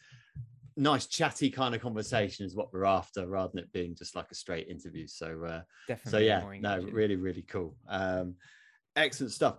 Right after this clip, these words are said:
Speaker 1: If there's any links, by the way, uh, did you have our website? Uh, not our website, our email. Did, um, the guys at Photo Show pass that on to you?
Speaker 2: Uh, I've, well, I've been communicating who, who set up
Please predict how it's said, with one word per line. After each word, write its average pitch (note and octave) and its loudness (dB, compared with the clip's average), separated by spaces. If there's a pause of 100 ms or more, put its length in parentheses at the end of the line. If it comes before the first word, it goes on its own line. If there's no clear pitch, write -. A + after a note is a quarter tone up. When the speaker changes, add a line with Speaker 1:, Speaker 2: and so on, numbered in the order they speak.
(140)
Speaker 1:
If E3 0
there's D3+ 2
any E3 4
links, C#3+ 2
by A2 0
the E2+ -8
way, F2+ -2
uh, C3+ 0
did C3+ -8
you G3 4
have F#3 2
our F3 6
website? D#3 -4 (180)
Uh, A2 2
not G2+ 2
our F2+ 0
website, F#2+ -6
our F#2 0
email. E2 -4 (120)
Did, F#2 -6 (160)
um, F#2 0
the F#2 -4
guys F#2+ -6
at E2+ -14
Photo F2+ -6
Show F2 -4
pass - -10
that - -8
on E2 -8
to - -14
you? E2 -12 (540)
Speaker 2:
Uh, D#3+ 4 (300)
I've, D3 2
well, D3 -2
I've E3 0
been F3+ -2
communicating C3+ -2
who, B2+ 0 (100)
who B2 -2
set - -2
up - 0